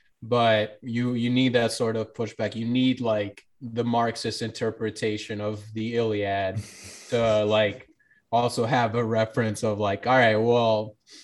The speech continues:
Speaker 1: you know, maybe we shouldn't be using an interpretation of a phenomena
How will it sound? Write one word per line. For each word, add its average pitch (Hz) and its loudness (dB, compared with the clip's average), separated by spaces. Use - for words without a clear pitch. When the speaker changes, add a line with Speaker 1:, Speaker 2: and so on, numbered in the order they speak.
Speaker 1:
you 120 -2
know, 98 -6
maybe 135 4
we 139 4
shouldn't 123 -2
be 120 -2
using 117 -2
an 113 -4
interpretation 113 -4
of 107 -6
a 104 -2
phenomena 101 -6